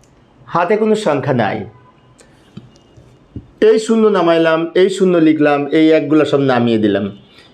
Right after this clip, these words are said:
এই শূন্য লিখেছি, এক লিখেছি। just এই লাইনের সাথে এক যোগ করে যেটি পাবো, সেটাকে বলা হবে দুইয়ের পরিপূরক মান।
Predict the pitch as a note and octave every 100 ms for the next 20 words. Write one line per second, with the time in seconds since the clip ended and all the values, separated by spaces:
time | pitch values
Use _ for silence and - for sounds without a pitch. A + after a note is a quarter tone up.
0 | _ F3 E3+ - F#3 F3+ D#3 D3 D3 E3
1 | D3+ D3 A#2+ G#2+ G2+ - F#2+ _ _ _
2 | _ _ _ _ _ _ C#3+ A3+ A3+ -
3 | - F#3 G#3 G#3 F#3+ F#3+ F#3+ G3 F#3 F3
4 | D3 F3 F3 E3+ D#3+ D3 D3+ C3 D#3 -
5 | - _ _ _ - G#3 G#3+ F#3+ C3+ C3
6 | B2 A#2+ B2 B2 B2 B2 C#3 D3+ D3+ F3
7 | F3 C3 B2+ A2+ A2 G2+ G2+ F2